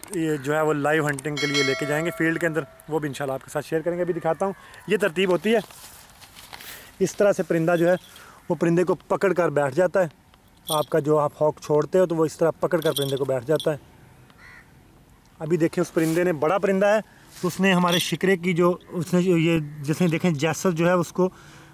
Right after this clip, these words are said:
मुंह में डाला हुआ है, ये देखें परिंदे ने। तो कौवे वगैरह भी जब आप फेंकते हैं तो कौवा आगे से फिर शिकरे के ऊपर attack भी करता है।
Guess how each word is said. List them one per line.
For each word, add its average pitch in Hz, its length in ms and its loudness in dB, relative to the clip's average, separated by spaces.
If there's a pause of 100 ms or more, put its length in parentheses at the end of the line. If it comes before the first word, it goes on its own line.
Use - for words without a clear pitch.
(220)
मुंह 180 200 4
में 196 100 4
डाला 147 220 0
हुआ 131 180 0
है, 135 60 -2
ये 135 60 0
देखें 123 240 -6 (640)
परिंदे 139 260 -6
ने। 127 80 -8 (1080)
तो 170 60 -4
कौवे 185 280 2
वगैरह 220 220 2
भी 208 80 -2
जब 220 60 2
आप 220 120 2
फेंकते 190 260 0
हैं 233 40 2
तो 226 60 -2
कौवा 208 280 4
आगे 202 200 2
से 202 120 -4
फिर 196 160 0
शिकरे 190 260 -2
के 196 60 0
ऊपर 202 80 2
attack 180 240 0
भी 185 100 -2
करता 151 260 -2
है। 127 80 -4